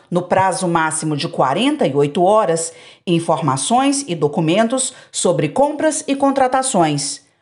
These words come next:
No Hot Site é possível conferir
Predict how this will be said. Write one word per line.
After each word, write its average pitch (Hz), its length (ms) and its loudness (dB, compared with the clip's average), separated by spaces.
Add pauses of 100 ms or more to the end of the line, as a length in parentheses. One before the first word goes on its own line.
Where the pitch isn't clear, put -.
(160)
No 156 160 2
Hot 143 240 0
Site 180 640 -2 (160)
é - 120 4
possível 277 640 -2
conferir 302 640 0